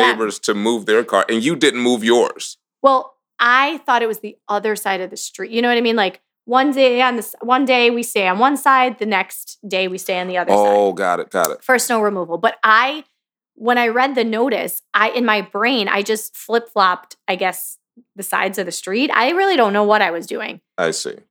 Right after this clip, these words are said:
Speaker 2: And so they were like, "Actually, you're wrong." And then I went out and I found a ticket. And I was like, "Are you kidding me?" Like,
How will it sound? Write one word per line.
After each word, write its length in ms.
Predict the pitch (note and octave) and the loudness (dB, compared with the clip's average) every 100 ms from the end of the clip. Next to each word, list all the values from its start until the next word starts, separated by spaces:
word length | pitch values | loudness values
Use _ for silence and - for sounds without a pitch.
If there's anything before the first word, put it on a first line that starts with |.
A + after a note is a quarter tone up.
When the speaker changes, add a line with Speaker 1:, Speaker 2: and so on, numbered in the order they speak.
| - | -2
Speaker 2:
And 160 | B3+ | 0
so 280 | C4+ - C#4+ | 0 2 2
they 240 | B3+ B3+ E4 | 4 2 2
were 160 | E4+ | 2
like, 280 | C4+ A#3+ A#3+ | 4 2 0
"Actually, 440 | A3+ A#3 - C4 | -2 -2 -4 -2
you're 200 | A3+ A3 | 0 0
wrong." 400 | B3+ G3 F3+ F3+ | 2 2 2 0
And 140 | G3+ G3+ | -2 0
then 80 | G#3 | 2
I 80 | G3+ | 2
went 200 | G3+ G3+ | 2 2
out 340 | G#3+ F3+ F#3 - | 2 2 -2 -2
and 100 | F#3+ | -2
I 60 | |
found 240 | F#3 F#3+ F3+ | 0 -2 -4
a 40 | |
ticket. 400 | - G#3 - - | -6 -6 -6 -8
And 100 | A#3 | -2
I 60 | G#3 | 0
was 100 | G#3+ | 2
like, 160 | A3+ - | -2 0
"Are 80 | F4+ | -2
you 200 | A#4+ C5+ | 0 -2
kidding 320 | - G#3 F3+ F3 | 0 -2 0 -2
me?" 200 | F#3 F#3 | -2 2
Like, 280 | A#3+ B3 | 2 0